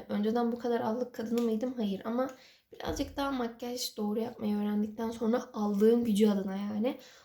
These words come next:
o verdiği renk canlılığı seviyorum. Eğer o gün böyle çok e, temiz bir makyaj yaptıysam, yani böyle inanılmaz yüzümü pudralamadıysam, fondöten yoksa sadece krem, allık sürdüysem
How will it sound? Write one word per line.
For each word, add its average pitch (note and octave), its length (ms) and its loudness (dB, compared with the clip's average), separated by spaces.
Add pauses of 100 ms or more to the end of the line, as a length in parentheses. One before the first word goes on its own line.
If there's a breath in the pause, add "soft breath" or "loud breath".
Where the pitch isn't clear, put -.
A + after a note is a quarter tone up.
(140)
o A#3 120 4
verdiği A3+ 460 4
renk A3 260 4
canlılığı G#3 460 2
seviyorum. G#3+ 580 -2 (120)
Eğer A#3+ 480 0
o A3+ 160 0
gün A#3 260 4 (320 loud breath)
böyle A3+ 240 4
çok A#3+ 400 -4 (360 soft breath)
e, G#3 240 0
temiz A#3+ 340 2
bir G#3+ 60 6
makyaj G#3+ 440 0
yaptıysam, G#3+ 680 -4 (380 loud breath)
yani G#3+ 320 0
böyle G#3+ 220 2
inanılmaz G#3+ 480 4
yüzümü A3 340 -2
pudralamadıysam, G#3+ 1040 0
fondöten A3 560 -2
yoksa G#3+ 320 0
sadece C4 460 -8
krem, A#3 340 -4
allık A3 340 0
sürdüysem A#3+ 540 -4